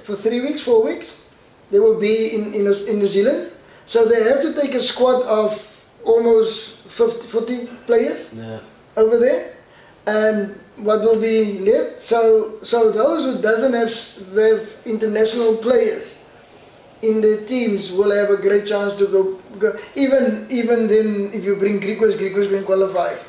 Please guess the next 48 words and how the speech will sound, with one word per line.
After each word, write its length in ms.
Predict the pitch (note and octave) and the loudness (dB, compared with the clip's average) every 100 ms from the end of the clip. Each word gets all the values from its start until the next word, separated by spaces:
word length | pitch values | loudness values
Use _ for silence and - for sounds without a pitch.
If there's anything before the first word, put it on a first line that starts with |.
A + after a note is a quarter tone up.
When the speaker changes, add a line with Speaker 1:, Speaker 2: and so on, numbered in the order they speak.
| - - | -20 -16
Speaker 2:
Yeah, 100 | A2+ | -10
yeah, 360 | G#2 G2+ F#2+ F#2+ | -8 -8 -10 -12
yeah. 360 | F#2 F#2+ - - | -14 -14 -16 -4
Speaker 1:
to 100 | G3+ | -4
play 460 | G3 G#3 G#3 G3+ | -2 0 0 -2
in, 140 | G3+ F3+ | -6 -8
in, 220 | F3 F3+ | -10 -10
in, 160 | F3 F3 | -8 -8
in, 140 | F3 | -8
in, 120 | E3+ E3+ | -10 -12
in, 180 | E3+ E3+ | -14 -14
in, 440 | E3+ E3 E3 E3 - _ | -14 -14 -16 -18 -20 _
in 140 | F#3+ | -10
the 80 | F3+ F3 | -4 -2
Speaker 2:
Yeah, 60 | D#3+ | 0
but 100 | D3 | 2
the 100 | D#3+ | 2
argument 360 | G#3 - C#3+ | 2 0 -2
would 100 | C3+ | -2
be 400 | D#3 D#3 C#3+ F3 | 2 2 2 -2
Speaker 1:
Yeah. 140 | - - - - - | -6 -14 -16 -16 -12
Speaker 2:
they 60 | |
finish 260 | D3+ F3+ - | -4 -2 -2
in 80 | C#3+ | -4
the 60 | |
top 260 | C3 D#3+ - | -2 -2 -2
four. 500 | - D#3 C3+ D3 - - - _ _ - _ | -2 2 2 0 -4 -12 -20 _ _ -20 _
Speaker 1:
But, 120 | G3+ | -2
but 280 | G3+ G#3 A3 | 0 2 2
it 140 | A3 G#3+ | 2 0
won't, 260 | B3 B3+ | 0 0
uh, 300 | B3 A3 - D3 | 0 0 0 0
Speaker 2:
Like 120 | G#3 | 2
Speaker 1:
they 80 | A#3 | 2
Speaker 2:
a 20 | |
Speaker 1:
don't 160 | B3+ C#4+ | 4 4
want, 260 | B3+ A#3+ A3 | 4 2 2
they 80 | A#3+ | 2
won't 240 | D4 C#4 | 4 4
go 180 | A3 A3 | 2 2
for 180 | A3 G3+ | 0 -2
it. 200 | F#3+ - | -4 -2
Um, 440 | G#3 G#3 G3+ G3 - - | 0 0 -2 -8 -16 -8
Speaker 2:
Goes 160 | C#3+ C3+ | -4 0
back 200 | D3+ C#3 | 0 0
to 180 | D#3+ C#3+ | -4 -4
choosing 520 | - D#3 C#3 C#3 C3+ | -2 0 -2 -4 -4
what, 100 | C3 | -8